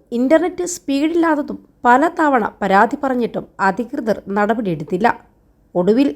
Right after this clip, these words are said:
സ്വകാര്യ ടെലികോം കമ്പനിക്കെതിരെ നിയമ പോരാട്ടം നടത്തി വിജയിച്ചിരിക്കുകയാണ് മലപ്പുറം കോഡൂർ സ്വദേശി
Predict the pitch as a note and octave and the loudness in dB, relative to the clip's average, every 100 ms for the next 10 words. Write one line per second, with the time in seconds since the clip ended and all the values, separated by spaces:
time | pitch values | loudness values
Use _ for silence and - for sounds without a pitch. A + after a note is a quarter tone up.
0 | - - F#3+ E3+ A3+ C4 D4 D4 G#3 A#3 | -8 -2 0 6 6 6 2 -2 -4 -4
1 | C#4+ C#4+ D4 B3 C#4 D4 C#4+ C4+ C#4 A3 | -4 -4 -4 -4 -6 -6 -6 -2 -2 0
2 | A3+ A#3+ D4 D4 C#4+ C#4 C4+ C4+ C4 B3 | 0 0 -2 -2 0 0 -2 -4 -6 -8
3 | F#3 - F3+ E3+ A#3 - B3 B3+ A#3 F#3 | -10 -12 -10 -8 -8 -8 -12 -4 0 0
4 | D#3 - F3+ F3+ B3+ C4+ - A3 A3 C#4+ | -2 -4 -4 -2 -4 -6 -2 -2 0 -2
5 | C4+ B3 C4 - G3 | -4 -4 -4 -4 -10